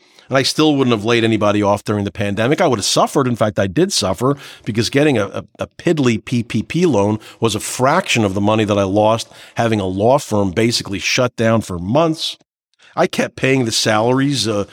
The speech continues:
when our office, we weren't even allowed to go into the office.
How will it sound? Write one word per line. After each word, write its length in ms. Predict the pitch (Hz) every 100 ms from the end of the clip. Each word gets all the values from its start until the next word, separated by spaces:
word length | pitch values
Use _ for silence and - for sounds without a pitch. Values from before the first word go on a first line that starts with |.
| - -
when 160 | 113 110
our 200 | 104 104
office, 440 | 123 165 143 -
we 60 | 214
weren't 180 | 226 165
even 160 | 151
allowed 200 | 151 170
to 60 | -
go 220 | 160 185
into 320 | 220 277 269
the 160 | 170 117
office. 500 | 87 - 76 -